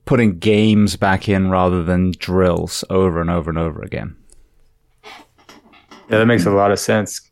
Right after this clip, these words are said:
Speaker 2: I could totally see, 'cause I know with the, with the base jumping, the amount of base jumping I do now, it's mostly just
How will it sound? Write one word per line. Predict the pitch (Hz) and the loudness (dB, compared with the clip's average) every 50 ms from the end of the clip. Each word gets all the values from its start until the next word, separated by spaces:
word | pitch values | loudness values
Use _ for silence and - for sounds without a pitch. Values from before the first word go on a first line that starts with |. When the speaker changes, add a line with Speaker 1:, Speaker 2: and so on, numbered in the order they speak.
| _ - - | _ -6 -6
Speaker 2:
I | 104 | -4
could | 95 92 - | -4 -2 0
totally | - 110 107 101 98 95 | 0 2 2 2 0 0
see, | - - - 107 107 104 - | -2 0 0 0 0 0 -2
'cause | - - 113 | -2 0 0
I | 113 113 | 2 4
know | 113 117 110 104 104 | 4 4 4 4 2
with | 107 104 - | 0 0 0
the, | - 110 104 104 95 - _ _ _ _ | 2 2 2 2 -2 -4 _ _ _ _
with | - - | -8 -6
the | - 107 | -4 -6
base | 95 92 110 113 120 - | -4 0 0 0 2 0
jumping, | - 113 107 98 110 104 107 | 0 -2 0 0 0 0 0
the | 107 | 0
amount | 104 104 107 107 104 | 0 2 2 2 2
of | 101 | 0
base | 101 107 104 - | 0 -2 -2 -2
jumping | - 101 101 101 | -4 -2 0 0
I | 101 101 | 0 0
do | 95 104 101 98 | 0 -2 -2 -2
now, | 98 101 101 107 104 101 | 0 0 2 2 2 2
it's | 98 - - - _ _ _ _ _ _ _ _ _ | 0 -2 -4 -14 _ _ _ _ _ _ _ _ _
mostly | 110 117 123 131 - - 113 101 98 | 2 2 2 2 2 2 2 2 2
just | 95 92 101 104 98 - - - - | 0 0 -2 -2 -2 -2 -6 -12 -18